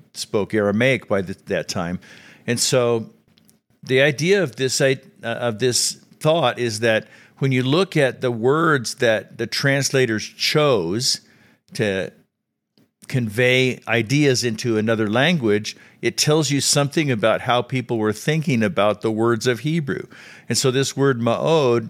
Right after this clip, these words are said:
ma'od was translated to different ways into Greek and into Aramaic. And so we look at the words that were chosen, it gives us some sense of, "Oh, this is how people were thinking about that word." This gives us more of an idea of what that word meant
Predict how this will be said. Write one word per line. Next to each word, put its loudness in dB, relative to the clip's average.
ma'od 2
was -4
translated 0
to -2
different -2
ways 2
into 0
Greek 0
and -2
into -4
Aramaic. 2
And -4
so -4
we 2
look -2
at -6
the 2
words 0
that 2
were -4
chosen, 0
it 0
gives -2
us 0
some 2
sense 0
of, 0
"Oh, 2
this -4
is 0
how 2
people 0
were 0
thinking -2
about 0
that -4
word." 0
This -2
gives -2
us -2
more 2
of 2
an 0
idea 0
of -2
what -2
that 0
word -2
meant 0